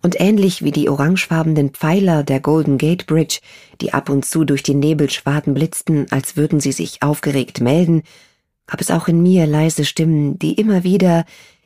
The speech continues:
„Hier, Kathy, hier, ich weiß was“, riefen, die etwas sagen wollten. „Nicht jetzt“, entschied ich seit einem Jahr kategorisch.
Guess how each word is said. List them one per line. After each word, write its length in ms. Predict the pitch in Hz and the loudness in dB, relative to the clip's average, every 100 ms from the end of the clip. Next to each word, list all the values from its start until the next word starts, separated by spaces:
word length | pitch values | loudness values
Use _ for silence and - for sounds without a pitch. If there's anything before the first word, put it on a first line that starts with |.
| _ | _
„Hier, 220 | - 233 | -6 -6
Kathy, 500 | - 214 202 196 196 _ _ _ _ - | -4 -4 -4 -4 -6 _ _ _ _ -2
hier, 340 | 226 240 214 _ _ _ _ _ _ - | 0 0 -2 _ _ _ _ _ _ -6
ich 260 | 208 - | -6 -2
weiß 320 | 190 226 - - | -2 -2 -4 -2
was“, 340 | 185 - - _ _ _ _ _ - | -2 -2 -10 _ _ _ _ _ -2
riefen, 380 | 135 - - - _ _ _ _ _ - | -2 -2 -10 -12 _ _ _ _ _ -18
die 100 | - | -10
etwas 340 | 147 - 147 - | -8 -6 -6 -2
sagen 400 | 156 165 151 127 | 0 2 0 -2
wollten. 440 | 127 123 - 127 _ _ _ _ _ _ _ _ - - - | -4 -4 -6 -8 _ _ _ _ _ _ _ _ -20 -14 0
„Nicht 240 | 180 180 | 0 2
jetzt“, 460 | 190 185 - - - _ _ - | 2 0 -4 -16 -20 _ _ -6
entschied 420 | 160 131 - 117 | -2 -2 -4 -6
ich 140 | 113 - | -6 -6
seit 240 | 113 - | -8 -4
einem 260 | 147 139 131 | -2 0 -2
Jahr 240 | 143 127 | -4 -6
kategorisch. 760 | - 139 135 143 135 143 139 | -8 -6 -2 0 0 -2 -6